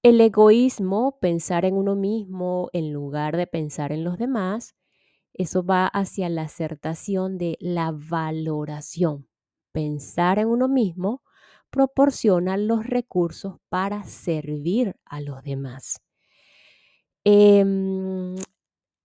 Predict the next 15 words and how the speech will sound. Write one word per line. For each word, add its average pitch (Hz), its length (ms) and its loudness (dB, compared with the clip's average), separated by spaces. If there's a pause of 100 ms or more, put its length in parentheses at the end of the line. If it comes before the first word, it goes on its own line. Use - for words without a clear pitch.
(120)
la 214 160 2
asociación 214 560 2
equivocada 220 680 2
de 220 140 -2
fuerza, - 960 -6 (300)
esa 196 220 -14
capacidad 180 680 -4
de 180 80 0
imponer 190 1000 0
las 160 300 -4
propias 180 460 -4
ideas 160 520 -4
a 185 60 -2
los 180 160 2
demás, 220 560 -2